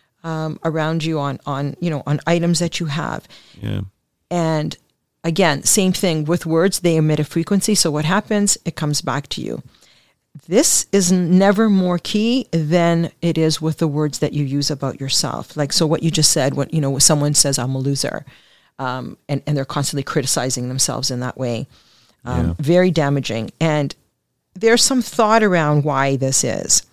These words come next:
Speaker 1: And we, we, we've looked at some studies out of Japan that talk about water responding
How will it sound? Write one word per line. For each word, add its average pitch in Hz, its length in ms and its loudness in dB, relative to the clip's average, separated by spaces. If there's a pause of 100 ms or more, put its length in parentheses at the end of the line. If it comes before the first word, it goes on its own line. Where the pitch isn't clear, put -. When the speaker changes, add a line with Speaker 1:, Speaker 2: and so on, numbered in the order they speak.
(1160)
Speaker 1:
And 160 360 2
we, 175 280 -2 (100)
we, 180 320 -8
we've 185 200 0
looked 208 200 0
at 247 120 -2
some 220 140 4
studies 147 440 2
out 143 120 0
of 135 140 -4
Japan 135 640 -2 (440)
that 160 160 -2
talk - 320 -6
about 160 440 2 (140)
water 165 560 2
responding 165 1160 2